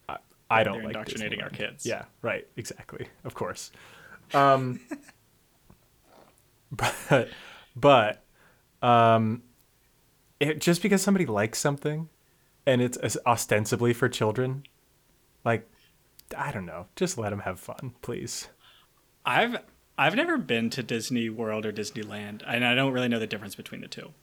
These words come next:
Speaker 2: However, aside from the crowds,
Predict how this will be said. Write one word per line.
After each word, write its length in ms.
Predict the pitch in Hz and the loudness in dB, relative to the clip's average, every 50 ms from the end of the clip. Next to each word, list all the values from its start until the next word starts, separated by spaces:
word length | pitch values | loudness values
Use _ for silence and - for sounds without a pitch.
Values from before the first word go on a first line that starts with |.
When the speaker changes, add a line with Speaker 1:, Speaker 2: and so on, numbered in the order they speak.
| _ _ _ _ _ | _ _ _ _ _
Speaker 2:
However, 540 | _ - 110 107 - 107 95 - - - _ _ _ _ _ _ _ _ _ _ _ _ _ _ _ - | _ -6 -6 -6 -8 -10 -14 -20 -20 -20 _ _ _ _ _ _ _ _ _ _ _ _ _ _ _ -4
aside 460 | 175 143 143 - 143 123 131 170 175 | -2 -2 0 0 2 2 2 2 0
from 160 | - 302 311 | -2 -6 -6
the 80 | 330 330 | -6 -6
crowds, 1000 | 330 - - - 131 113 104 104 104 110 123 175 202 220 - - - - - - | -6 -8 -8 -2 -2 -2 0 -2 -4 -4 -6 -6 -6 -8 -8 -10 -10 -10 -12 -10